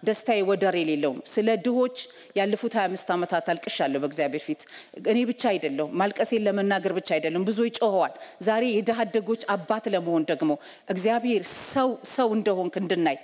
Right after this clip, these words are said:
ከእግዚአብሔር የተሰጠን ሰው እንደሆንክ፣ የድሃ አደጎች አባት እንደሆንክ የምናይበትን አቅምና ጸጋ፣ ምሳሌነት ያለውን ህይወት በአንተም ባበ-፣ በባለቤትህም ህይወት ስላመጣ እግዚአብሔርን እጅግ አድርገን እናመሰግናለን። ደግሞም ስለ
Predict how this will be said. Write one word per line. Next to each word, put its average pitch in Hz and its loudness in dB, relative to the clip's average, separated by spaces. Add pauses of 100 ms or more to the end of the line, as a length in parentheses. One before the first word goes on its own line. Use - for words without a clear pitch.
(260)
ከእግዚአብሔር 233 0
የተሰጠን 233 0
ሰው 226 2
እንደሆንክ፣ 165 -2 (280)
የድሃ 226 0
አደጎች 240 0
አባት 220 0
እንደሆንክ 190 0
የምናይበትን 233 2 (220)
አቅምና 233 0 (100)
ጸጋ፣ 175 -2
ምሳሌነት 240 2
ያለውን 208 2
ህይወት 226 2 (300)
በአንተም 226 2
ባበ-፣ 202 2
በባለቤትህም 208 0
ህይወት 202 2
ስላመጣ 208 0
እግዚአብሔርን 196 0
እጅግ 190 -4
አድርገን 202 0
እናመሰግናለን። 226 0 (500)
ደግሞም 202 2
ስለ 208 0